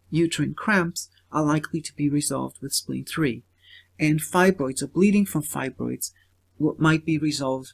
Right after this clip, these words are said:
by use of liver eight. Kidney fourteen, Sun Man, the four completes, level with REN five,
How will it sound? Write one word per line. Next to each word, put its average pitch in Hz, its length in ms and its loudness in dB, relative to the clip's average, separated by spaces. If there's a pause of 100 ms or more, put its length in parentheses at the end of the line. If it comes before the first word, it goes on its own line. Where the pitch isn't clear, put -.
(160)
by 143 100 0
use 135 240 -2
of - 180 -12
liver 123 240 -8
eight. 117 360 -10 (3750)
Kidney 233 280 10
fourteen, 185 760 2 (220)
Sun 202 460 4
Man, 147 400 2 (120)
the 151 100 2
four 185 340 4
completes, - 800 -4 (340)
level 156 320 2
with 156 220 -4
REN 147 180 -2
five, 143 480 -4